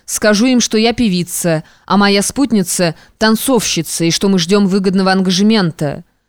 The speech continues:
Госпожа Каменская вытаращила глаза от изумления, а обе дамы сразу перестали быть с нами любезными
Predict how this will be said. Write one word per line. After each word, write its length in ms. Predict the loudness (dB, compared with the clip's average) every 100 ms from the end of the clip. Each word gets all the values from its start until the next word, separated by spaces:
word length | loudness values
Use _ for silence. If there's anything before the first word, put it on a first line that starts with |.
| _ _ -4
Госпожа 460 | -2 0 2 2
Каменская 560 | 2 2 2 0 0 0
вытаращила 560 | 0 0 -2 0 -2
глаза 380 | 2 0 2 2
от 100 | 2
изумления, 720 | 0 2 2 2 0 -2 -4 -8 _ _
а 140 | 0 4
обе 200 | 4 4
дамы 240 | 2 2
сразу 340 | 0 0 0 0
перестали 460 | 0 0 0 0
быть 180 | 0 -2
с 80 | 0
нами 220 | 0 2
любезными 760 | 2 2 2 2 2 2 2